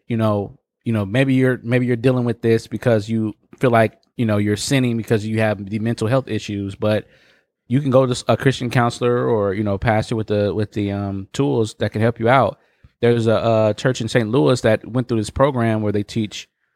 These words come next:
um, the congregation and the board or whomever, the pastor, whomever,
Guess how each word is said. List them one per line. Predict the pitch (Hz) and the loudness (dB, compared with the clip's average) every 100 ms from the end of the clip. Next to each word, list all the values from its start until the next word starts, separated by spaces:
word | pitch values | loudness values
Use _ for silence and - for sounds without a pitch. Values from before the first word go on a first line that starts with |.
| _ _ - | _ _ -6
um, | 107 107 101 95 120 107 | -4 -2 -4 -8 -10 -6
the | |
congregation | 107 123 113 117 131 - 110 113 - | 0 0 2 2 2 0 -2 -4 -6
and | 110 110 | -2 -2
the | 104 | -2
board | 98 110 120 120 120 | 0 2 4 4 2
or | 101 104 | -2 -2
whomever, | 117 113 120 117 110 110 | -2 -2 0 0 0 -2
the | 107 | 0
pastor, | 120 110 113 110 | 0 0 -2 -4
whomever, | 110 107 104 101 | -4 -4 -6 -8